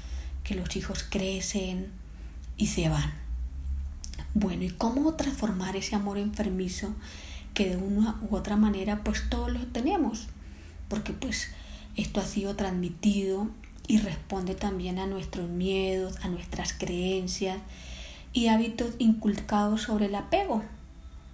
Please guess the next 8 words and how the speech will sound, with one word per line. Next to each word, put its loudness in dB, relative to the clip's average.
"Qué -4
feliz 0
me 0
haces", -2
"esto 2
me -2
hace -4
feliz", 2